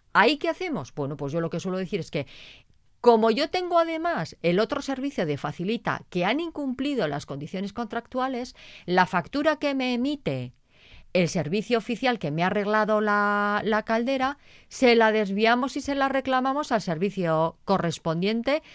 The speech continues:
de la empresa suministradora que corresponda. Y mucha gente, a-, ante ese incumplimiento, lo que hacen es automáticamente darse de baja de ese servicio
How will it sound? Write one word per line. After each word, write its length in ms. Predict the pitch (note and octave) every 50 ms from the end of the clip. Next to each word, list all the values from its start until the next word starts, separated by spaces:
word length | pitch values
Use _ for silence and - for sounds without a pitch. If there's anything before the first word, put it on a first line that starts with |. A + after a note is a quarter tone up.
| - - -
de 140 | F3 E3+
la 100 | E3 D#3+
empresa 440 | D#3+ D#3 C#3 E3+ F3+ F#3 F3+ G#3 A3
suministradora 840 | G3+ - G#3+ G#3 G#3+ G#3 G#3+ F3+ - - G3+ F#3+ F#3+ A3 A#3+ B3+ B3+
que 140 | - G3+
corresponda. 840 | - - C3+ C3 D3 C#3+ - - - F3+ D#3+ D3+ D3 C#3+ C#3 C3 A#2+ - - - - - - - G3+
Y 260 | - G3 A3 A#3 B3+
mucha 380 | A#3+ A3 G#3 G#3+ G#3 - A#3 G#3+
gente, 440 | G#3 A#3 A#3 A3+ - C4 C#4 B3+ - -
a-, 280 | - F3 F3 E3 E3
ante 320 | E3 E3+ E3 - E3+ E3 E3+
ese 160 | F3 - G#3+
incumplimiento, 640 | G3+ F#3+ - G#3 G3 F#3+ G3+ G3+ G#3 G#3+ G3+ - A3
lo 160 | G3+ F3 D#3+
que 120 | - F3+ F3
hacen 240 | F#3+ - G#3+ G#3
es 160 | G#3+ G3 - F3+
automáticamente 1000 | D3+ D3 - E3 D#3 E3 F#3 G3 B3 G#3 - A3 G#3 G3+ F#3 E3 - - C3+ - -
darse 500 | - D#3 D3 G3 - - - - C#4+ C4+
de 120 | B3 A3+
baja 280 | G#3 G3 D#3+ - D3 C3+
de 60 | D3+
ese 160 | E3 - F3+
servicio 720 | - - E3 - C#3+ D#3+ F#3 - - A#3+ C4 D4+ F4 F#4+